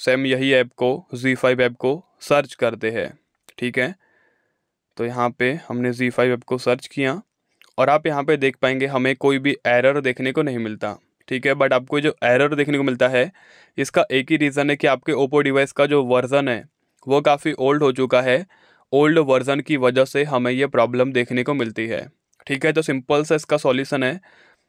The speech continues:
आपको जाना है अपने Oppo डिवाइस के सेटिंग्स में, About O S पे क्लिक करें, कलर ओ एस पे क्लिक करें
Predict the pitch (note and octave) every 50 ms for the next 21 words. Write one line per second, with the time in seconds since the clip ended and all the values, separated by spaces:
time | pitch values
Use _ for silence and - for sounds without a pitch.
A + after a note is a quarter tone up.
0 | _ _ _ - - B2 C3 C3 - E3 D3+ C#3 C3 B2 B2+ C3+ C#3 C#3 C#3+ D#3
1 | D3+ - C3+ C3 B2+ C#3+ C#3+ C#3 C3+ B2+ B2+ B2+ C3 - - C#3 - C3+ B2 A#2+
2 | C3+ C#3+ C#3+ - C#3+ C3+ C3 C3 E3 F#3 - _ _ _ _ _ _ - - A#2+
3 | B2 B2 B2+ C3 C#3+ D3 D3+ D3+ D3 D3+ - D#3 C#3+ - C#3 C#3+ - - C#3 C3+
4 | C3+ C3 C#3 F3+ - _ _ _ _ - B2 A#2+ B2 C3+ C#3 D3+ D3+ D3 C#3+ -
5 | - D3+ C#3+ - C#3+ C3 - - C3+ B2+ B2+ B2+ D#3+